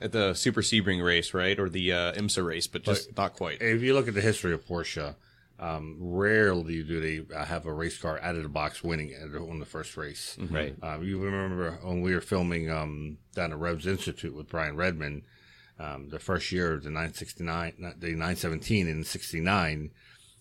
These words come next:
Speaker 2: uh, Redmond was supposed to drive a nine seventeen at Spa,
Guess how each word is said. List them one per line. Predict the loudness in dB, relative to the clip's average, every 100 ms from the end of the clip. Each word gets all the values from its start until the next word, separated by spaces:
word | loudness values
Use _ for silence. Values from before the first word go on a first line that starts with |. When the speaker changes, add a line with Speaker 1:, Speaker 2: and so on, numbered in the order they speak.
| -10
Speaker 2:
uh, | -8 -6 -6
Redmond | 0 0 2 0
was | -2
supposed | 2 2 2
to |
drive | -2 0 0 0 -4 -8 -14 -20 -20 _
a | -4
nine | -2 0
seventeen | 0 -2 -2 0 2 0 -2
at | -6 -8 -6
Spa, | -6 0 2 4 2 -2